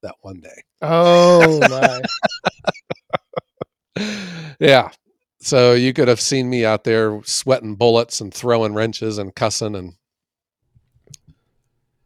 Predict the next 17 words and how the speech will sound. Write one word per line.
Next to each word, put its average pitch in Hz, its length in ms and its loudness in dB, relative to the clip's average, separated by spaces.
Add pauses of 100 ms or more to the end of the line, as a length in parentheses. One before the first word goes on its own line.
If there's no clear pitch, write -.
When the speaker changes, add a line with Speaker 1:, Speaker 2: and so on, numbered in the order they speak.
Speaker 2:
That 131 180 -6
would've 123 180 4
Speaker 1:
but, 151 80 -2
Speaker 2:
been 147 100 -6
good. 107 200 2
Speaker 1:
uh, 104 200 -2
yeah. 113 320 2 (220)
But 123 320 2
I 113 100 0
saved 120 340 0
everyone 110 460 0
the, 98 260 -8 (400)
the 110 100 -8
spectacle - 640 -8
of 87 80 -16
that. 85 220 -18 (880)
<laughs> 208 80 0